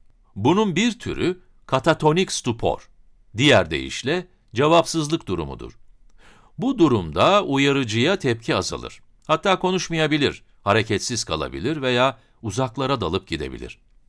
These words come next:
Bir başka türü de katatonik eksitasyon,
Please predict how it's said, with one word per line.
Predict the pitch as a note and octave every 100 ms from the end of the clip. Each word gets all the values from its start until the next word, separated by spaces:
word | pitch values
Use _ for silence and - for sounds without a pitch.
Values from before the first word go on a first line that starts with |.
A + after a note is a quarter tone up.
| _ - - - - -
Bir | G#3
başka | A3 G#3+ C4 B3
türü | C#3 D#2+ G#2
de | F#3 G3 _ _ -
katatonik | C3 A#2+ - C3+ A#2 G3 - - _ _ C#3+
eksitasyon, | C#3+ - E3 - C3 A2+ B2 D#2+